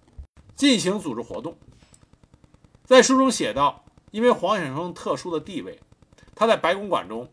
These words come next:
拥有一些别的囚犯得不到的自由，包括一些自由活动时间，包括可以阅读报纸。那他利用这种机会，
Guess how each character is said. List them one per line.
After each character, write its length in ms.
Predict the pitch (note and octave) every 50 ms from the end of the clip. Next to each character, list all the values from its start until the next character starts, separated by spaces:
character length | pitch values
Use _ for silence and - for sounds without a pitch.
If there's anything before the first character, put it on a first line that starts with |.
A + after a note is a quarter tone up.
| _ _ -
拥 160 | F3 F#3 F#3
有 120 | E3 B2+ A#2
一 140 | B2 B2
些 260 | A2+ - - D3+ C#3+ C3
别 360 | - - B2 B2 B2+ D3+ F3
的 260 | F3 E3+ - - - - _ _ _ -
囚 240 | - - - A2+ C#3
犯 260 | C#3+ - D3 A2+ - _ _ _
得 160 | - A2 C3
不 60 | D#3
到 140 | D#3 D#3 B2+
的 60 | A#2+
自 200 | A2+ - D3 A2
由， 120 | D#2 - - - _ - _ _ _ - _ _ _ - _ - - - _
包 200 | - G3 A3 G3+
括 120 | F#3+ G3+
一 60 | E3+
些 140 | C#3+ E3+ F3+
自 160 | F3 - E3+
由 100 | D3+ D#3
活 180 | D3+ - C#3 D3
动 160 | F#3 F#3+ D#3
时 180 | - - - G#2
间， 280 | G#2 C3+ C3+ C3+ C#3 - _ - _ - -
包 200 | - F3 G3+ G3
括 220 | E3+ F3 A2+ - -
可 140 | - C#3+ C#3
以 60 | A#2
阅 160 | G#2+ A#2+ A2
读 100 | G#2 A#2
报 240 | A#2+ - C#3+ A2 F2+
纸。 120 | - - - - - _ _ _ _ _ _ _ _ _ _ _ - -
那 120 | - G#3+
他 120 | E3+ G3 A#3+
利 100 | A#3+ B3+
用 140 | B3 G#3+ F3
这 100 | G3+ A3
种 120 | F3 C3
机 200 | A#2+ - G3 G#3
会， 200 | F#3+ - F3+ -